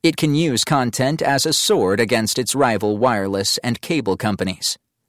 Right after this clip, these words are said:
he says of A T and T, "and it can also use its distribution platform as a sword over rival content providers." A T and T's plan to zero-rate its own internet video service from the start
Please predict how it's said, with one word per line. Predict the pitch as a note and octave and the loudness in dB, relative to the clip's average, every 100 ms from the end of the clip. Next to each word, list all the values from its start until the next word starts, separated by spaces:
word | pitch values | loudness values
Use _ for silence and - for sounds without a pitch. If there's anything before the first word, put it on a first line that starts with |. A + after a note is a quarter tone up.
| _ | _
he | A#2+ | -4
says | - G#2 F#2+ A#2+ | -2 -2 0 -2
of | G2 | -2
A | G2+ | -4
T | F#2+ G#2+ | -4 -4
and | F#2+ F#2+ | -4 -2
T, | A2 C#3+ - - - _ _ | -4 -4 -10 -20 -20 _ _
"and | C#3+ D3+ | -2 -2
it | D#3+ | 0
can | D#3 | 0
also | D#3 E3+ F#3+ | 0 0 0
use | F#3+ B2+ C3+ F3 D3+ | 0 2 2 2 0
its | C#3+ - | -2 -2
distribution | D3+ C#3+ - E3+ C#3+ - G#2+ | -4 -2 -2 -2 -2 -2 -2
platform | G#2+ G2+ - A#2+ B2+ | -2 -2 -2 -4 -2
as | B2+ B2+ B2 | -2 -2 -2
a | |
sword | - - G3+ G2+ F#2 | -2 0 2 2 0
over | G2+ G#2+ G#2+ | 0 0 2
rival | G2+ F#2+ F2+ F#2 | 0 0 -2 -2
content | A2 G2 G2 F#2+ | -2 -4 -4 -4
providers." | - G#2 F#2 E2 - - - _ _ _ _ _ _ | -4 0 -2 -2 -8 -8 -8 _ _ _ _ _ _
A | C#3+ A#2 | 0 0
T | - | 0
and | G#2 G2 | -2 -4
T's | A#2 F#2 - | -4 -4 -4
plan | C#3+ A#2+ F#2 G2+ | -2 -2 -2 -2
to | B2 | -2
zero-rate | G#2+ B2+ A2+ A2 A2+ G#2+ | 0 2 2 2 0 0
its | B2+ B2+ | -4 -2
own | C3+ A#2 | -2 -2
internet | A2+ B2+ A2 G#2 | -2 -2 -2 -4
video | A#2 D#3 B2+ F#2+ | -2 0 2 0
service | - A2+ A#2+ B2 | 2 0 0 -2
from | C3+ A2+ | -2 -2
the | |
start | G2 - F3+ G#2+ | -4 -2 0 0